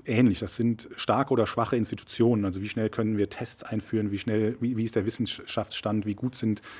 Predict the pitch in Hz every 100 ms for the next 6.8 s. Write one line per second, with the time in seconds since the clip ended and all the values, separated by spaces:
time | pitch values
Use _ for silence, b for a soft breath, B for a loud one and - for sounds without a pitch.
0 | B B B 107 117 135 151 117 131 113
1 | 127 - 131 117 131 107 107 107 107 120
2 | - 110 101 101 117 - 107 - - 117
3 | 117 113 113 107 107 107 113 107 104 104
4 | 123 120 107 101 110 98 113 - 110 104
5 | 98 B B B B B B 110 104 101
6 | 110 - - 113 98 101 101